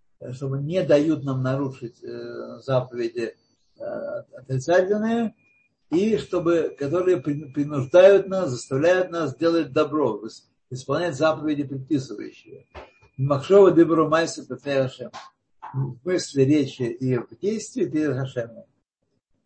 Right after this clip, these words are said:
Ве хацофе, хацофе, который смотрит на всё это, умабит и, и смо-, и зрит, умаазин и слушает,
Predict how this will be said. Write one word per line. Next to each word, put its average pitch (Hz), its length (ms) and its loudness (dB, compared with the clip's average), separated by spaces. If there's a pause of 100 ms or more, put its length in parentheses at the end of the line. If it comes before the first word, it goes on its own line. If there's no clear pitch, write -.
(480)
Ве 147 100 4
хацофе, 175 800 2
хацофе, 139 420 -4
который 156 420 0
смотрит 156 560 -2
на 202 120 -4
всё 214 200 -4
это, 220 440 -4 (540)
умабит 143 640 0 (300)
и, 131 100 0
и 135 320 -2
смо-, 147 400 -8
и 139 80 -4
зрит, 131 480 -2 (720)
умаазин 147 800 0
и 139 80 -12
слушает, 208 800 0